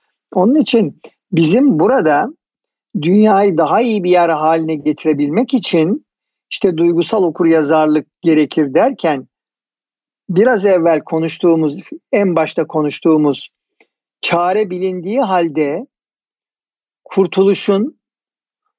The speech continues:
toplu hareket etmeye bağlı olduğu bir noktada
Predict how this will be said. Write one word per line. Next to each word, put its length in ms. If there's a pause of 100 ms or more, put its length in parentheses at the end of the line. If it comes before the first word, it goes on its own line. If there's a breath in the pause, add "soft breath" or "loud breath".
(260)
toplu 400
hareket 400
etmeye 480
bağlı 340
olduğu 600
bir 220
noktada 680